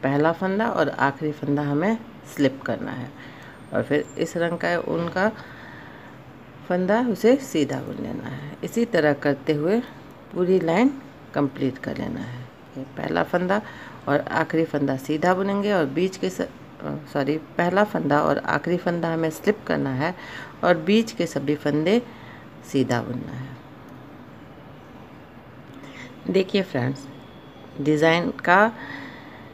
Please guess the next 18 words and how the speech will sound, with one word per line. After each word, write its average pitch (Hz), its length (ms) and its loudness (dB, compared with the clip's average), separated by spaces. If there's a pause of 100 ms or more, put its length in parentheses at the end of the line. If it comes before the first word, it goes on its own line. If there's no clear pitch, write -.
(600)
पहला 202 320 10
फंदा 131 400 4
और 139 220 4
आखिरी 151 420 4
फंदा 143 420 2
slip - 460 -2
करते 143 260 2
हुए 151 200 6
और 147 280 2
बीच 170 420 2
के 160 200 2
सभी 143 320 0
फंदे 160 420 4
सीधा 190 580 2
बुनते 151 400 2
हुए 160 220 2
पूरी 175 460 2
line 196 300 4